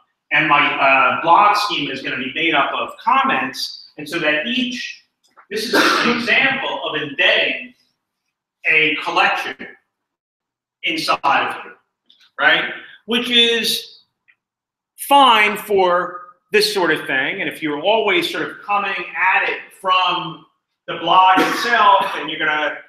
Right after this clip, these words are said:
your entry point is always the blog, then again, it's a very sort of quick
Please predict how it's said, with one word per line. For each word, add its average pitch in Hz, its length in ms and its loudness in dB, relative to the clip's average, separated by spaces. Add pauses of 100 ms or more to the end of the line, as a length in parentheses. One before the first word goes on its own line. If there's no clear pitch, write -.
(160)
your 160 160 -10
entry 208 460 -6
point 170 200 -4
is 139 100 -10
always 175 280 -4
the 156 160 -8
blog, 214 540 6 (460)
then 311 120 -4
again, 262 260 4
it's - 100 -4
a 294 200 -2
very 220 280 2
sort 180 200 -4
of 165 140 -12
quick 214 160 -2